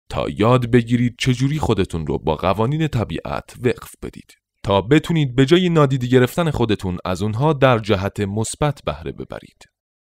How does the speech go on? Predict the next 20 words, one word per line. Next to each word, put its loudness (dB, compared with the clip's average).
برای 0
من 0
ترسناکترین -2
اتفاقی -4
که -2
می‌تونه -2
بیفته -4
پایان -4
یافتن -8
احتمالی -8
قوانین -8
طبیعته. -12
فرض -2
کنید -4
تمام -2
ستاره‌ها -4
به -6
هم -10
برخورد -8
کنند. -20